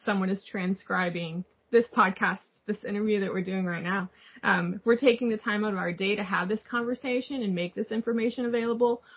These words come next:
We want as many people as possible to have access to that, and we don't want anybody to be left out.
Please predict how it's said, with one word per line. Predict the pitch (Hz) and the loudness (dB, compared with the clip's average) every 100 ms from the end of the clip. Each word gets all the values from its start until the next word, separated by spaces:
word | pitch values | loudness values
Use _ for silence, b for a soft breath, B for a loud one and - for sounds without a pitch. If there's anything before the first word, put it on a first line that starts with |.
| b - | b -2
We | 214 214 | 0 4
want | 220 208 190 _ - | 4 4 0 _ -2
as | 214 | 0
many | 214 214 214 | 2 2 0
people | 214 208 196 190 175 | -2 -2 -2 -2 -4
as | 190 185 | -6 -4
possible | 220 190 196 196 175 | -2 -4 -4 -8 -8
to | 208 | -6
have | 175 - | -6 -2
access | 185 220 - 185 - | -4 -4 -8 -10 -8
to | 185 | -6
that, | 165 165 170 b b | -4 -6 -8 b b
and | 202 | 0
we | 202 | 4
don't | 202 185 | 4 4
want | 190 | 2
anybody | 196 185 180 175 | 2 0 0 -2
to | |
be | 170 | -4
left | 175 170 - - | -4 -6 -6 -2
out. | 190 185 156 - | 0 0 -2 -8